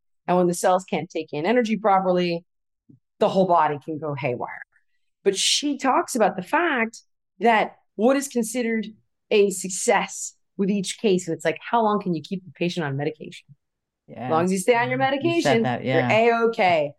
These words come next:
Speaker 1: And I cannot for the life of me figure out, I'm, I'm like, "Did they tell you how to resensitize your body to insulin again?" And he's like, "What do you mean?" I'm like, "Well, we train big muscle groups,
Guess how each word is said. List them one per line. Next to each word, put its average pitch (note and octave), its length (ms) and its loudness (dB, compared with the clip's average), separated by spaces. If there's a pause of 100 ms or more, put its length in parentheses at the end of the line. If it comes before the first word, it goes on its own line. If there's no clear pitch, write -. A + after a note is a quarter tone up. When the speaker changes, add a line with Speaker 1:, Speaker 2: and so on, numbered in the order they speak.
(320)
Speaker 1:
And B3 100 2
I B3+ 140 2
cannot C#4 480 -2
for D4 80 -6
the B3+ 80 -2
life A#3 300 2
of A3 80 -2
me F#3+ 100 4
figure G3 320 0
out, G3 160 4
I'm, F3 180 -2 (120)
I'm G3 160 -14
like, G3 180 -10
"Did F3+ 140 -10
they F4+ 200 0
tell G3+ 300 -2
you C4 340 -4 (420)
how A#3 200 0
to A#3+ 60 0
resensitize A3+ 840 -2
your A3+ 140 -2
body G#3 280 0
to F#3 140 0
insulin A3+ 460 0
again?" D4+ 280 -2 (720)
And A3+ 100 2
he's A3+ 140 2
like, A3+ 100 0
"What G#3 120 -2
do D4 40 2
you D4+ 80 2
mean?" D4+ 320 0
I'm C#3 200 -12
like, - 160 -16 (100)
"Well, G3 400 0 (320)
we D#3+ 120 -8
train F#3+ 280 0
big G#3 160 -2
muscle F#3 300 -2
groups, E3 580 -10